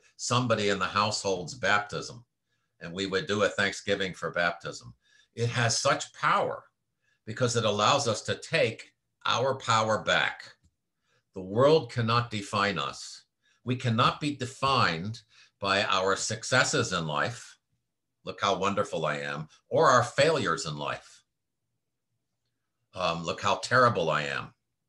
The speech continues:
I used to suffer from that problem. Um, I one time worked for a life insurance company. I sold, I won everything that that company had to offer in incentives and gifts,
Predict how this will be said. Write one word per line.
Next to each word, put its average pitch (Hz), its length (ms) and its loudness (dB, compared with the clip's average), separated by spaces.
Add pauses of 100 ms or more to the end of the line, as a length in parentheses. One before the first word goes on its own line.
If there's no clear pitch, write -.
(280)
I 120 80 4
used 123 180 2
to - 80 -6
suffer 95 400 0
from 78 240 -8
that 104 240 2
problem. 60 420 -8 (1040)
Um, 82 420 -8 (100)
I 113 80 -2
one 120 260 2
time 113 300 4
worked 113 260 4
for 101 220 0
a 98 180 0 (100)
life 117 300 2
insurance 90 420 -4
company. 85 480 -6 (220)
I 98 160 0
sold, 101 680 2 (520)
I 101 140 -2
won 107 420 0
everything 135 680 0
that 104 220 -4
that 110 280 -2
company 113 400 -2
had 101 260 0
to 95 180 -6
offer 95 500 0
in 87 200 -8
incentives 87 640 -2
and 82 180 -6
gifts, - 540 0